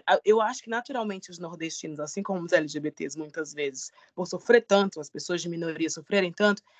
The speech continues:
que elas acabam querendo desanuviar e, e acabam criando bastante dessa, dessa,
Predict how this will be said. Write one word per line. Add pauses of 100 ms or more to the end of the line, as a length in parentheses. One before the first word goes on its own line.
(460)
que
elas
acabam
querendo
desanuviar
e,
e
acabam (260)
criando
bastante
dessa,
dessa,